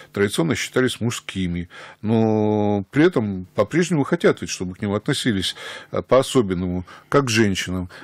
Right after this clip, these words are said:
Вот вы даже сказали, что на правах там <laughs> женщины,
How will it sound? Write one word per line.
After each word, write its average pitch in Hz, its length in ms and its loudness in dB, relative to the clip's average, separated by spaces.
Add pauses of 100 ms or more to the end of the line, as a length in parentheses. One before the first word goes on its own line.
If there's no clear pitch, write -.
(140)
Вот 98 240 0
вы 127 100 4
даже 104 200 2
сказали, 101 420 2
что 95 220 -2
на 92 140 -4
правах 107 360 2
там 95 200 -4 (400)
<laughs> 160 400 -4
женщины, 131 720 4